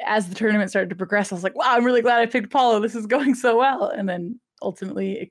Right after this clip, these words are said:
went really well, and I did get my trophy pet. Um, and so all of that was, like, just got me hooked. And as I said, I've watched Worlds before. I've, I've followed the process before, but this was just on a whole nother level.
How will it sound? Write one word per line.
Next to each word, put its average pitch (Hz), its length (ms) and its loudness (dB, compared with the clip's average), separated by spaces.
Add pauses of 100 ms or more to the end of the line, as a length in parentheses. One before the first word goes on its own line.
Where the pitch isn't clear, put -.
(120)
went 196 260 0
really 349 240 2
well, 196 200 4
and 180 80 0
I 180 80 0
did 175 220 -4
get 196 200 0
my 190 80 -8
trophy 220 340 -6
pet. - 220 -10 (480)
Um, 202 360 2
and 226 140 2
so 262 220 0
all 302 180 4
of 254 120 -2
that 285 260 2
was, 226 160 0
like, 208 220 -2 (360)
just 233 260 -6
got 233 180 0
me 208 120 -2
hooked. 240 340 -2
And 220 100 2
as 247 220 2
I 220 80 0
said, 320 200 0
I've 202 180 2
watched 214 260 0
Worlds 202 220 -6
before. 226 320 -2
I've, 208 120 0 (160)
I've 180 240 -4 (440)
followed 208 400 4
the 190 80 0
process 190 420 -4
before, 247 460 0
but 190 180 -8
this 202 220 0
was 180 240 -12
just - 240 -12
on 170 100 -8
a 208 40 -10
whole 190 300 -2
nother 180 280 -2
level. 165 420 -2